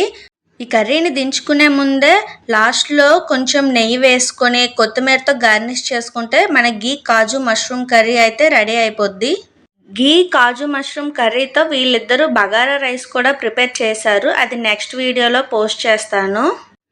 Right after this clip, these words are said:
ఈ కర్రీ బగారా రైస్తోనే కాదు, బిర్యానీ,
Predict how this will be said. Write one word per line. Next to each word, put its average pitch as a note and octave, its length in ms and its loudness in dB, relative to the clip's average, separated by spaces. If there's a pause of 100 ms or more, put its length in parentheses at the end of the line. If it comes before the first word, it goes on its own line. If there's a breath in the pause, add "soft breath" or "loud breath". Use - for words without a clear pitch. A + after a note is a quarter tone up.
(160)
ఈ C4 100 4
కర్రీ B3 360 2
బగారా C4 440 0
రైస్తోనే C#4+ 560 -2
కాదు, A#3 440 0
బిర్యానీ, A#3+ 560 -4